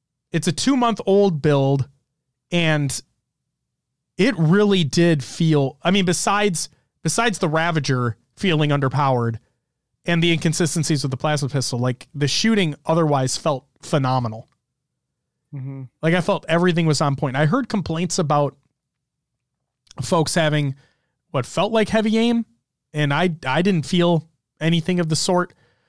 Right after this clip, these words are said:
Speaker 1: Um, I heard there were issues with sensitivity in terms of, like, I think Snakebite had his set at ten and ten, and it didn't feel any different than having it at default. So I don't know if maybe that was just an issue with the flight,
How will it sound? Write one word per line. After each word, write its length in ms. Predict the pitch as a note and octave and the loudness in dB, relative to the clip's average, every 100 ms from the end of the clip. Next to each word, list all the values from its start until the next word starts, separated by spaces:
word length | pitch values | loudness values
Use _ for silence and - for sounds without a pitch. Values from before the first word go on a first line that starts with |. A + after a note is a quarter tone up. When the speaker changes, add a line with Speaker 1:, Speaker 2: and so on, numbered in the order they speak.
| _ _ | _ _
Speaker 1:
Um, 360 | E3 E3+ D#3 D3 | 0 2 2 0
I 120 | D3+ C#3+ | -2 0
heard 220 | G3 F#3 | 2 2
there 100 | F#3 | 2
were 80 | D#3 | 0
issues 420 | D#3+ - E3+ - | -2 0 -2 0
with 140 | D#3 | -4
sensitivity 760 | - F3 D#3 C#3+ D#3 E3+ F#3 E3+ _ _ _ - | -2 -4 -4 -2 0 0 0 -2 _ _ _ -8
in 80 | D#3 | -4
terms 260 | F3 D#3+ | -2 0
of, 100 | D#3+ D3+ | -2 0
like, 280 | C#3+ - _ D3+ | -2 -4 _ -4
I 100 | D#3 | -2
think 160 | F3 | -2
Snakebite 540 | - E3 D#3+ - E3 - | -2 -2 -2 -2 -4 -2
had 260 | D#3+ D3+ | -2 0
his 240 | D#3+ D3+ C3 | 0 -2 -2
set 240 | - D3+ | -2 -2
at 120 | C3 | -2
ten 200 | - E3 | -2 -2
and 120 | C#3 | -2
ten, 340 | C3+ D#3 E3+ E3 _ _ _ _ | -2 -2 -2 -4 _ _ _ _
and 300 | D#3 C#3+ C#3 | -2 -2 0
it 100 | C3+ | 0
didn't 200 | D#3 C#3+ | 0 -2
feel 300 | - F3 D#3+ | -2 0 0
any 160 | C#3+ B2 | 0 0
different 440 | D3 C#3+ E3+ D#3+ _ - | -2 -2 -2 -4 _ -6
than 260 | D3 C#3 | -2 0
having 340 | C3+ D3 C#3 C#3+ | 0 0 0 -2
it 80 | B2+ | -4
at 120 | A#2+ | -2
default. 440 | D3 F#3 G3+ - _ _ _ _ _ _ | -2 0 0 -2 _ _ _ _ _ _
So 240 | - - D#3 | -8 0 2
I 80 | D#3 | 2
don't 160 | D#3 | 0
know 120 | D3+ | 0
if 100 | D3 D#3 | 0 0
maybe 180 | C#3+ C#3 | -2 0
that 60 | |
was 100 | C3+ | 0
just 160 | C#3+ - | 0 -2
an 60 | C#3+ | -2
issue 180 | C3 | 0
with 100 | C3 | -2
the 60 | C3 | -2
flight, 300 | - D#3 | -2 -2